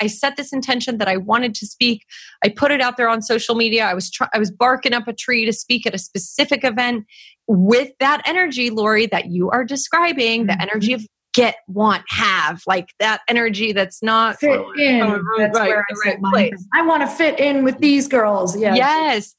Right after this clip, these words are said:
Speaker 2: That didn't happen.
Speaker 1: And it didn't ha-, it did, right. It didn't, it didn't happen.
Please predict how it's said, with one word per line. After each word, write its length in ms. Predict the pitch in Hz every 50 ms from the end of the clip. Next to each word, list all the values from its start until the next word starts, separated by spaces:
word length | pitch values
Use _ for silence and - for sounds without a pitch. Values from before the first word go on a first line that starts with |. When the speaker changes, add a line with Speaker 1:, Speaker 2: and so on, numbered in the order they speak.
| - 208
Speaker 2:
That 100 | 180 180
didn't 140 | 208 202 208
happen. 180 | 233 240 240 233 240
Speaker 1:
And 140 | 240 233 - - - _ _ _ _ -
it 120 | 254 -
didn't 280 | - 254 254 277 320 370
ha-, 140 | 320 220 - -
it 140 | - 220
did, 140 | 202 233 233 240
right. 180 | 214 190 240
It 160 | 220 208 180
didn't, 320 | - 202 208 240 285 180 214
it 120 | 220 196
didn't 240 | 214 220 247 302 370
happen. 640 | 339 277 262 226 220 220 - 185 185 196 214 240 240